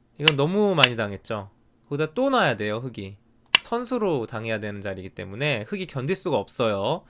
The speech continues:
그래서 여기는 어쩔 수 없이 받습니다. 자, 요게 선수예요. 그렇게 해놓고 여기를 딱 젖혀가니까 어, 이게 생각보다 만만치가 않은 겁니다. 자, 이쪽을 받으면 호구를 쳐서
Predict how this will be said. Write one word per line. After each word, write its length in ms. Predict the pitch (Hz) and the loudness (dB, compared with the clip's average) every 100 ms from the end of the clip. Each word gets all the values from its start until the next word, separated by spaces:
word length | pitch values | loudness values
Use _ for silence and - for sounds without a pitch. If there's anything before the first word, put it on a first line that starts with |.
| - - - | -20 -20 -14
그래서 160 | - 165 | -2 2
여기는 240 | 160 185 | 2 2
어쩔 200 | 147 208 | 0 0
수 120 | 214 | -4
없이 100 | 196 - | -6 -8
받습니다. 920 | - 120 - 202 196 117 104 131 190 _ _ _ - - _ _ | -6 -6 -4 -4 -2 2 2 0 -4 _ _ _ -2 -2 _ _
자, 140 | - | -4
요게 240 | 139 185 226 | 0 4 2
선수예요. 680 | 247 247 226 135 101 95 - _ _ _ _ _ _ _ _ _ | 2 -2 0 0 0 -6 -14 _ _ _ _ _ _ _ _ _
그렇게 400 | - 185 185 214 | -2 -2 0 2
해놓고 420 | 190 170 - 202 | 2 0 2 4
여기를 420 | 147 135 165 165 | 6 6 4 2
딱 200 | - - | 2 0
젖혀가니까 880 | - 127 147 123 104 98 - 120 90 - _ _ _ _ _ - | 0 -4 -4 -6 -6 -6 -2 -2 -4 -12 _ _ _ _ _ -4
어, 180 | 123 | -2
이게 160 | 123 135 | 0 -2
생각보다 800 | 139 196 202 160 139 151 165 170 - | -4 -2 -2 -2 0 2 0 -4 -10
만만치가 440 | 120 135 - 123 | -4 -2 0 0
않은 160 | 110 113 | 0 -2
겁니다. 460 | 107 95 - 92 - _ _ _ _ _ _ | -8 -8 -12 -14 -16 _ _ _ _ _ _
자, 120 | - | -4
이쪽을 300 | 131 147 196 | -2 2 2
받으면 520 | 180 151 131 143 170 185 196 220 | 4 4 4 4 6 6 4 0
호구를 300 | 233 220 208 | -2 0 -2
쳐서 500 | - 127 123 107 90 | 0 0 2 0 -4